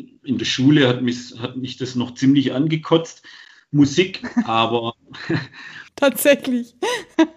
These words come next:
Speaker 1: Ja, ja, ja. Ich hab, ich hab, Musik hat mich gar nicht interessiert, erstmal im, also im, im schulischen, weil das ja auch alles dieses typische, ähm, wie soll ich sagen, du wirst in, in so eine Furche gepresst,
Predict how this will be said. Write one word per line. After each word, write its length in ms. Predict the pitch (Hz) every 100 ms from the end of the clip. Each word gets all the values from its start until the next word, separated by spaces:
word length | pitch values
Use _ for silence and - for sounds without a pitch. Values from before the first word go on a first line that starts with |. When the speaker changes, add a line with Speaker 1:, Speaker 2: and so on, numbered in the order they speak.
| 311
Speaker 1:
Ja, 180 | - 123 120
ja, 180 | 117
ja. 240 | 113 110 107
Ich 240 | - 127 _ 120
hab, 320 | 117 107 -
ich 180 | - -
hab, 80 | - _ 131
Musik 500 | 120 113 127 123 127
hat 160 | -
mich 200 | 110 -
gar 180 | 120 117
nicht 160 | 120 123
interessiert, 640 | 113 117 - 123 127 131
erstmal 480 | 110 - 120 113 104
im, 160 | 104
also 240 | 110 101 117
im, 220 | 113 117
im 220 | 110 101
schulischen, 800 | - 120 117 113 117 117 107 - - - _
weil 180 | 110 107
das 200 | 117 -
ja 140 | 131
auch 260 | 127 127 123
alles 540 | 123 127 127 - - _ _ _ _
dieses 400 | 123 117 107 -
typische, 720 | - 135 135 139 - 131 123 117
ähm, 640 | 110 110 113 117 - - _ - _ - - - _
wie 120 | 135
soll 160 | 127 123
ich 80 | 120
sagen, 760 | 117 120 123 - - - - - - -
du 120 | 117
wirst 220 | 131 127
in, 140 | 135 123
in 200 | 127 117
so 120 | 131
eine 140 | 113
Furche 580 | 107 - 143 156 156 160
gepresst, 960 | 156 165 135 127 147 151 - - -